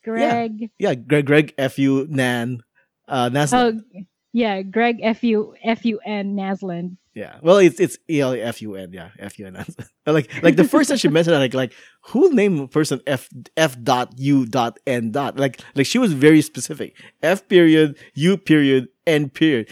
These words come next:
Speaker 1: His middle name is fun, you know, was kind of thing. And then, and then you
Speaker 2: <laughs> Yeah.
Speaker 1: find out later on why his middle name is fun. Except, here's the thing, though. If that was a dream sequence,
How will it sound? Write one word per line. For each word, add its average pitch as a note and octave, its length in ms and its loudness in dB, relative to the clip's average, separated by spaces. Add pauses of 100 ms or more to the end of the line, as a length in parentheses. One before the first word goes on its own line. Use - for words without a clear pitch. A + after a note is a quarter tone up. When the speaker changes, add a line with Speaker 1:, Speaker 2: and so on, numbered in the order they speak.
Speaker 1:
His F#3 160 0
middle B3 280 2
name G#3+ 220 4
is D3+ 140 -2
fun, F#3 520 2 (140)
you E3 140 -2
know, C#3 80 2
was C#3 100 -2
kind D3 160 2
of C3+ 80 0
thing. C#3+ 180 0
And D#3 80 0
then, D3 120 0 (140)
and D#4+ 180 0
then E3 100 6
you D3+ 80 4
Speaker 2:
<laughs> - 20 2
Yeah. A#3 40 -4
Speaker 1:
find D#3+ 260 4
out D3 140 2
later C#3+ 240 2
on C3+ 320 -2
why D3+ 280 6
his C3 200 0
middle C3 220 0
name A#2+ 200 -4
is G#2 140 -14
fun. B2+ 340 -4 (300)
Except, D3 260 2
here's G#3 160 0
the F3+ 60 -6
thing, A3+ 160 0
though. A2+ 180 -2 (280)
If E3 140 6
that G3 120 6
was C4+ 100 2
a G#3 60 2
dream E3+ 260 0
sequence, B2 420 -6